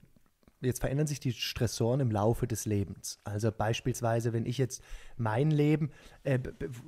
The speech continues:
sehe als, äh, Mitte dreißigjähriger,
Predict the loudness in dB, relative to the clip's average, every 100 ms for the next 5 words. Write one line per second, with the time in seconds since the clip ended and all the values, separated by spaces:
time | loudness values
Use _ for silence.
0 | -16 -18 -20 _ _ _ _ -10 0 4
1 | 6 4 2 -2 -2 -2 -6 -4 -2 0
2 | -2 -4 -2 -2 -2 -2 0 2 0 0
3 | -2